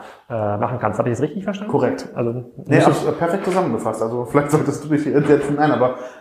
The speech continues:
Speaker 2: ähm, wirklich perfekt zusammengefasst.
Speaker 1: Ja, ich, ich, ich fa-, ich fasse es nur zusammen und ich überleg's, ob, ich, ich überleg's, ob, ob's stimmt. Ich,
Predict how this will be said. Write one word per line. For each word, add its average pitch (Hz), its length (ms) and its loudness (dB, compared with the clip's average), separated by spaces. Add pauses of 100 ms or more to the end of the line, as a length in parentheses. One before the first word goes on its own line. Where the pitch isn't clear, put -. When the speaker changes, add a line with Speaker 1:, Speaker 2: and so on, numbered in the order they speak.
Speaker 2:
ähm, 131 200 0
wirklich 156 280 -2
perfekt 160 340 0
zusammengefasst. 156 440 -4
Speaker 1:
Ja, 185 140 8
ich, 185 80 2
ich, 208 240 6
ich 190 100 0
fa-, 202 140 6
ich 175 80 -4
fasse 214 160 6
es - 60 0
nur 202 80 4
zusammen 190 260 4
und 180 60 0
ich 147 40 0
überleg's, 165 300 2
ob, - 80 -8 (140)
ich, - 340 -12
ich 175 100 -6
überleg's, 170 320 2
ob, - 200 -8
ob's - 200 -2
stimmt. 196 360 4
Ich, 139 120 -8